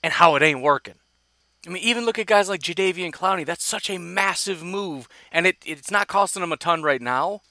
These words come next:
but I'm assuming they're planning on keeping him after one year, and this is going to be a, a twenty million dollar transaction.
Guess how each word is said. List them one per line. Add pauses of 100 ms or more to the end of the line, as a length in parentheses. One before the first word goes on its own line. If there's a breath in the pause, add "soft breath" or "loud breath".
(120)
but
I'm
assuming
they're
planning
on
keeping
him
after
one
year, (420)
and
this
is
going
to
be
a,
a
twenty
million
dollar
transaction.